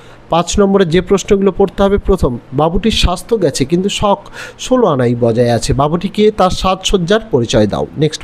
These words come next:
পলিটিক্যাল সাসপেক্ট সব্যসাচী মল্লিককে নিমাইবাবুর সম্মুখে হাজির করা হইল। পথের দাবি পাঠ্যাংশে সব্যসাচী মল্লিক সম্পর্কে কী জানা যায়? তাঁকে জিজ্ঞাসাবাদের সময় কী পরিস্থিতি তৈরি হয়? নেক্সট, কিন্তু এই জানোয়ারটাকে ওয়াচ করার দরকার নেই বড়বাবু।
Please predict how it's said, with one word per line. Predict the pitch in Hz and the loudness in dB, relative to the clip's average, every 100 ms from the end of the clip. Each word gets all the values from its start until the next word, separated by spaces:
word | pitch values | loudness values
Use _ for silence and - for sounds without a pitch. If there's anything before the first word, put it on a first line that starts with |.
| - | 0
পলিটিক্যাল | 185 196 214 220 | 0 0 0 0
সাসপেক্ট | 220 202 - 214 - | 2 -2 0 -2 0
সব্যসাচী | 196 185 214 214 202 202 | -2 0 0 0 0 2
মল্লিককে | 208 208 208 151 113 - - - | 2 0 0 0 0 -2 -10 0
নিমাইবাবুর | 147 185 214 220 214 208 220 | 2 4 4 4 2 2 0
সম্মুখে | - 196 196 190 | 0 0 0 0
হাজির | 151 151 156 185 | 0 0 0 -2
করা | 175 165 156 | 0 0 2
হইল। | 139 117 113 - - - | 0 0 -4 -6 -12 -2
পথের | 180 208 190 | 0 0 0
দাবি | 190 185 | 0 0
পাঠ্যাংশে | 196 160 - 190 190 - 185 | 0 -2 -2 -2 -2 0 -2
সব্যসাচী | - 175 185 190 180 185 | 0 0 2 2 2 2
মল্লিক | 151 156 165 175 | 4 4 2 0
সম্পর্কে | - 147 151 135 123 - | -2 -2 -2 -4 -4 -2
কী | 147 170 | 0 2
জানা | 180 180 185 | 2 2 0
যায়? | 180 196 - - - - | 0 -2 -6 -14 -18 -6
তাঁকে | 196 208 202 135 107 | -4 -2 0 -2 0
জিজ্ঞাসাবাদের | 151 165 196 180 185 175 175 | -2 0 -2 0 0 2 2
সময় | - 160 156 120 | 0 0 0 0
কী | - 214 | -2 -2
পরিস্থিতি | - 151 - 123 202 | 0 0 -2 -6 -4
তৈরি | 208 123 101 | 0 0 0
হয়? | 101 87 - - - | -4 -6 -12 -8 -2
নেক্সট, | 131 - | -2 -2
কিন্তু | - 208 220 | -2 0 2
এই | 196 | 2
জানোয়ারটাকে | 160 165 185 185 196 165 | 2 2 0 -2 -2 2
ওয়াচ | 151 156 | 2 0
করার | - 170 151 | -2 0 2
দরকার | 143 139 165 | 0 2 0
নেই | 135 139 233 | 2 2 2
বড়বাবু। | 214 214 196 139 | 2 2 2 0